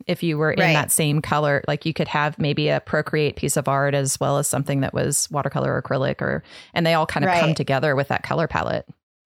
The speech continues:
Speaker 2: I think it's also safe to say that, um,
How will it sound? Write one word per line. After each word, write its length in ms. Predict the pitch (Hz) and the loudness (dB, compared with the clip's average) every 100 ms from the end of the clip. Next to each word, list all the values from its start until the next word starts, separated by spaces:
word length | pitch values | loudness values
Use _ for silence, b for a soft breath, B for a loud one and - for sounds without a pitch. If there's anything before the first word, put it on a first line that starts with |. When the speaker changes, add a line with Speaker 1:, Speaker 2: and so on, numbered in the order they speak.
| _ _ - | _ _ -8
Speaker 2:
I 80 | 208 | 0
think 180 | 226 254 | 2 2
it's 140 | 254 | 2
also 360 | 185 196 214 202 | 0 2 2 2
safe 260 | 202 190 185 | 2 0 -2
to 120 | 185 | -2
say 320 | - 185 180 | -2 0 0
that, 420 | 175 175 170 - | 0 2 0 -2
um, 580 | 180 170 160 160 170 190 | -6 -4 -4 -6 -10 -14